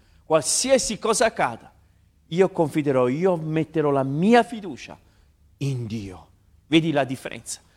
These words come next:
La differenza di essere sopraffatti dai problemi e la differenza di essere sopraffatti dalla presenza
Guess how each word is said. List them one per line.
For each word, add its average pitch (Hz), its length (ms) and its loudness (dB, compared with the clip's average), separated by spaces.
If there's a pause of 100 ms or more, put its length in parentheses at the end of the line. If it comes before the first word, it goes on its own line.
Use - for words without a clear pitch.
La 127 100 -2
differenza 160 460 -2
di 156 60 0
essere 147 220 -6
sopraffatti 151 560 -2
dai 151 100 -6
problemi 185 420 -6 (240)
e 151 120 0
la 135 100 2
differenza 151 580 -4
di 143 160 -4
essere 143 600 -6
sopraffatti 139 600 -4
dalla 131 220 -4
presenza 143 960 -4